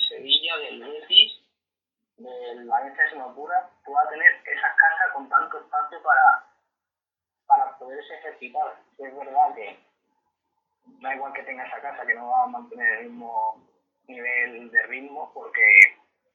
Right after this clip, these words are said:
al final lo que está en un césped con un balón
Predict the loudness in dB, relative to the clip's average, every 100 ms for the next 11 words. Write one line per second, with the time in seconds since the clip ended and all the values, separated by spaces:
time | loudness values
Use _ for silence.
0 | _ _ 2 2 0 -6 -8 -12 -14 -12
1 | -12 -10 -8 -8 -10 -16 -16 -16 -18 -14
2 | -14 -12 -12 -12 -14 -14 -16 -20 _ 4
3 | 4 2